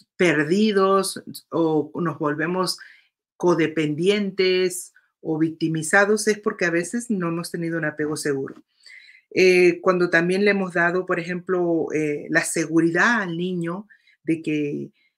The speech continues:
de que puede ser autosuficiente, de que puede confiar en sus capacidades de acuerdo a la edad. Por ejemplo, le permites al niño,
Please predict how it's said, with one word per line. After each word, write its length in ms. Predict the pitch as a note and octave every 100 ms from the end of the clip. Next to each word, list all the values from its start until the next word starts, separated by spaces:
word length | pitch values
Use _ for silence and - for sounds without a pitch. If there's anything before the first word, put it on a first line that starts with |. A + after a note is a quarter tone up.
| _
de 120 | E3
que 120 | E3
puede 220 | E3 E3 E3
ser 180 | F3+
autosuficiente, 1200 | D#3 D3 D3+ - - C#3 - F#3+ F#3 F3 F3 F3+ D#3+
de 100 | D#3
que 120 | D#3+
puede 220 | E3 E3+
confiar 380 | D#3+ C#3 E3+ F3
en 80 | F3
sus 220 | A#2 -
capacidades 640 | D3 D3 C#3 E3 E3 F3+
de 60 | E3
acuerdo 320 | C#3 E3 E3
a 20 |
la 120 | D3+
edad. 500 | C#3 C3 E3 F3 F3 - _ _ _
Por 120 | D#3
ejemplo, 560 | D3 D#3 E3 D#3 D3+ - _ _
le 160 | D3+ D3+
permites 540 | D#3 D3 D3+ D#3+ -
al 120 | D#3
niño, 640 | D3+ D#3 E3 D#3+ D#3 C#3+